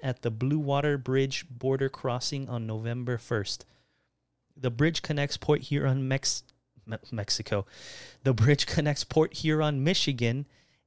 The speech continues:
and Sarnia, Ontario. During the inspection, C B S A officers allegedly found fifty-six undeclared prohibited firearms, thirteen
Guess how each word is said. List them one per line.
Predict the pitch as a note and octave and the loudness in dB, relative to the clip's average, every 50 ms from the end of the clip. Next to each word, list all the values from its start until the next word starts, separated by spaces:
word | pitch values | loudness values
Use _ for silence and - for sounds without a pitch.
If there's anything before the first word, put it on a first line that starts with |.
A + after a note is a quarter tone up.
| _ | _
and | - C3 B2+ B2+ B2 - - | 0 2 2 2 2 0 0
Sarnia, | - - - - - D3 D3 D#3+ D#3+ E3 E3 D#3+ D#3+ D#3+ - | 0 0 2 2 2 2 2 2 2 2 2 2 0 0 0
Ontario. | - C3+ B2 B2 A#2 - - - C#3+ C#3 C3 A#2 G2+ F#2+ F#2 F2 F2 E2+ - _ _ _ _ _ _ _ _ _ _ _ _ _ _ _ _ _ _ - - - - B2+ | 2 2 2 2 0 -2 -2 0 0 2 2 0 0 -2 -4 -6 -8 -12 -18 _ _ _ _ _ _ _ _ _ _ _ _ _ _ _ _ _ _ -20 -20 -12 -8 -2
During | A#2 D3+ D#3+ F3 F#3 F3+ | 2 2 4 4 4 2
the | D#3+ E3+ D#3+ | 2 2 2
inspection, | D#3 C#3 - - - C3+ B2+ - - - C#3+ C3 C3+ C3+ - - - - - - - - | 2 2 0 0 2 2 2 2 2 0 2 2 0 -2 -6 -12 -20 -20 -20 -20 -14 -6
C | - - - - E3+ F3+ F3 | -2 -2 0 2 2 0 2
B | E3 F3+ F3 F#3 - | 2 2 0 2 2
S | D#3+ D#3+ D#3 - - - | 2 2 2 2 2 2
A | E3 C#3+ D3+ D#3 - | 4 4 4 4 4
officers | - C3+ C3 - - C3+ - - C3+ B2+ B2+ B2 - - | 4 2 4 4 2 0 2 4 4 4 4 2 2 2
allegedly | B2 B2 B2+ C3+ D3+ C#3 E3 D#3+ D3 D#3 D#3+ D#3 | 4 4 4 4 4 2 0 -2 0 0 0 0
found | D3 - - C#3 C3 B2+ B2 - | 0 -2 -2 -2 -2 -2 -2 -4
fifty-six | - - E3+ E3 - - E3+ D#3+ - - - - D3 C#3 - - - - - - - _ - - | -4 -4 -4 -4 -4 -4 -6 -4 -4 -4 -2 -2 -2 -2 -2 -4 -8 -8 -10 -20 -20 _ -2 0
undeclared | C#3+ C#3 D#3 C#3+ E3 D3+ - - D#3 D3+ C#3+ D3 D3 D3 - - | 2 2 2 2 0 -2 -2 0 2 2 4 4 2 0 -2 -6
prohibited | - - - C#3+ B2+ - D3+ C#3+ C#3+ C#3+ D3 C#3 | -6 -2 0 0 0 0 0 0 0 0 -2 -2
firearms, | - - - C3 B2 B2+ B2 B2 - B2+ B2 B2 B2+ C3 - - - _ _ _ _ _ _ _ _ _ | -4 -4 -2 0 0 0 0 0 -2 -2 -2 -2 -2 -2 -4 -6 -8 _ _ _ _ _ _ _ _ _
thirteen | - - - - E3 F3 F3+ - - - - F3+ F3 F3 | -20 -4 2 2 4 4 2 -2 -6 -2 -2 0 -2 -2